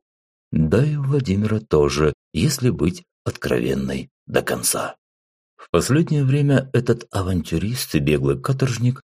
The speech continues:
стал занимать мысли Аманды всё больше и больше. Она часто рассуждала над судьбой этого самовлюблённого и высокомерного русского дворянина, из-за своей гордыни лишившегося всего, угодившего на каторгу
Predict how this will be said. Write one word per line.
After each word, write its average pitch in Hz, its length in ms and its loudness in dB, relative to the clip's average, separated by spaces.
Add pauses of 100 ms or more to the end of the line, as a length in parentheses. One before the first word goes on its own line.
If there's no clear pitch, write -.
(120)
стал 180 280 2
занимать 147 520 0
мысли 92 380 2
Аманды 98 500 2
всё 92 240 0
больше 73 600 -4 (240)
и 120 100 -2
больше. - 560 -6 (340)
Она 165 180 6
часто 147 300 0
рассуждала 113 800 0
над 71 220 -2
судьбой 73 400 2
этого 73 220 0
самовлюблённого 80 1000 0 (220)
и - 60 4
высокомерного 101 800 2
русского 71 480 -4
дворянина, 73 760 -2 (260)
из-за 69 260 2
своей 71 360 2
гордыни 71 640 2
лишившегося 123 880 -2
всего, 73 560 -2 (240)
угодившего 73 720 2
на 73 160 2
каторгу 107 640 0